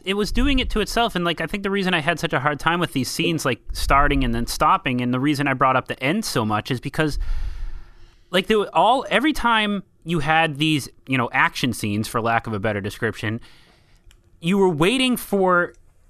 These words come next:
the bad guys to, to do something. Like, they never really posed a threat. You were never worried about them.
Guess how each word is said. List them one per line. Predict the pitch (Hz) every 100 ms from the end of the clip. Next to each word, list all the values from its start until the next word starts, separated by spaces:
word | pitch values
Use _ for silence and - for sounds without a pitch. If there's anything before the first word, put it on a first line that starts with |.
| - _ _ -
the | 139 143
bad | 135 - 160 269 160
guys | 120 113 123 -
to, | 165 147 120 _ -
to | 156
do | 120 180 294
something. | 359 - 87 - 101 87
Like, | 147 147
they | 190
never | 175 233 330
really | 190 151 160 147 123 - - - - _ - - - - - - -
posed | - 185 208 196 156
a |
threat. | - - 156 311 - -
You | - 170
were | 185
never | 165 226 269 165 131
worried | 131 135 262 349 107
about | 87 85 82
them. | 82 - -